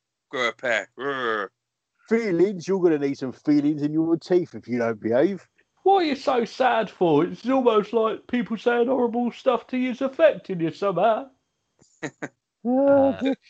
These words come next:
Speaker 2: if you
Speaker 1: that's
Speaker 2: are, if you are struggling with your feelings, then, uh, please
Speaker 3: Man
Speaker 2: do
Speaker 3: up!
Speaker 2: call.
Speaker 3: No.
Speaker 2: Don't, don't call Paul. <laughs> There's, there's plenty of, uh,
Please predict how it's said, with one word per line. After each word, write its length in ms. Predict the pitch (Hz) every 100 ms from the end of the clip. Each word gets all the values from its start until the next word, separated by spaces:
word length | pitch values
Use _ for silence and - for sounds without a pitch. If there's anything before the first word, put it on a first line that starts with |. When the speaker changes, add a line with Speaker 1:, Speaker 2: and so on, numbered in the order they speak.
| _
Speaker 2:
if 160 | 226 -
you 80 | 226
Speaker 1:
that's 160 | 233
Speaker 2:
are, 280 | 240 226 226
if 60 | 175
you 140 | 147 143
are 120 | 147
struggling 560 | - - 170 - 175 175
with 120 | 131
your 160 | 135 127
feelings, 520 | - 123 107 107 123 -
then, 200 | 113 117
uh, 160 | 117 113 _ - _
please 120 | 240
Speaker 3:
Man 200 | 254 330
Speaker 2:
do 60 | 285
Speaker 3:
up! 60 | 262
Speaker 2:
call. 140 | 120 - _
Speaker 3:
No. 260 | 123 107 98 - - 190 -
Speaker 2:
Don't, 240 | 190 214 - -
don't 200 | 196 214
call 200 | - 196 185
Paul. 280 | - 135 101 98 -
<laughs> 920 | 240 - 254 _ _ 277 - - - _ 269 _ - - _ _ _ 170 - _ 147 - _
There's, 300 | 139 120 113 123
there's 200 | 127 -
plenty 400 | 269 262 - 214
of, 200 | 185 156
uh, 160 | 156